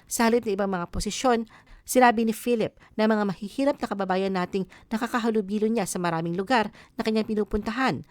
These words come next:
ang humimok at nagbigay sa kanya ng inspirasyon na kumandidato siya. Ayon pa kay Philip, sasali siya sa laban kahit siya ay manalo o matalo. Nang tanungin naman tungkol sa iba pa niyang karanasan na maaaring maging batayan para sa mga botante,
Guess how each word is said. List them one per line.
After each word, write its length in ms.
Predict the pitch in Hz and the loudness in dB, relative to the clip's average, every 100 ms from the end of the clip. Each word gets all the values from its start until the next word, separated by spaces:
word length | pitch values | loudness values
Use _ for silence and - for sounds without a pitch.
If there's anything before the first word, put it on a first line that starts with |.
| - - | -18 -2
ang 160 | 220 214 | 0 0
humimok 560 | 240 220 214 214 196 - | 0 0 0 0 -2 -4
at 80 | 156 | -8
nagbigay 320 | 160 160 165 | -6 -4 -4
sa 160 | 160 - | -4 -8
kanya 240 | 151 156 | -6 -6
ng 60 | 156 | -6
inspirasyon 640 | 160 - 139 117 - 175 247 - - | -12 -8 -10 -8 -4 -4 -4 -10 -8
na 80 | 226 | -4
kumandidato 720 | 214 175 151 170 135 117 170 | -2 -2 -2 -4 -4 -6 -8
siya. 320 | - 190 - _ - - - - | -6 -8 -8 _ -20 -20 -8 -2
Ayon 240 | 190 185 | 0 0
pa 80 | 185 | -4
kay 160 | 190 | -8
Philip, 480 | 185 - 233 208 - - - - | -8 0 0 0 -6 -18 -12 -2
sasali 320 | 214 208 202 | 2 2 2
siya 160 | 196 | -2
sa 160 | - 170 | -6 -4
laban 480 | 170 175 196 - - _ | -2 -2 -2 -4 -12 _
kahit 240 | - 202 190 | -4 -2 -2
siya 160 | 185 | -4
ay 0 | |
manalo 400 | 165 151 151 175 | -4 -4 -2 -2
o 160 | - 139 | -4 -4
matalo. 640 | 143 - 190 190 185 - - - - - | -6 -4 -4 -2 -4 -8 -16 -20 -20 -4
Nang 160 | 220 220 | 0 2
tanungin 320 | 220 220 220 | 2 2 2
naman 240 | 214 202 196 | 2 -2 -4
tungkol 160 | 196 | -6
sa 160 | 196 190 | -4 -2
iba 80 | 180 | -2
pa 80 | |
niyang 160 | 190 185 | -2 -4
karanasan 640 | 180 180 185 185 254 170 - - - | -4 -4 -4 -2 -2 -2 -8 -16 -4
na 160 | 202 | 0
maaaring 560 | 202 190 - 196 202 202 - 208 | 2 2 0 -2 -2 -6 -8 -8
maging 240 | 196 285 | -4 -2
batayan 400 | 233 196 190 190 | -2 0 -2 -2
para 160 | 185 180 | -4 -6
sa 160 | - | -4
mga 160 | 185 180 | -6 -4
botante, 720 | 202 - 220 214 202 135 | -6 -2 -2 -2 -6 -8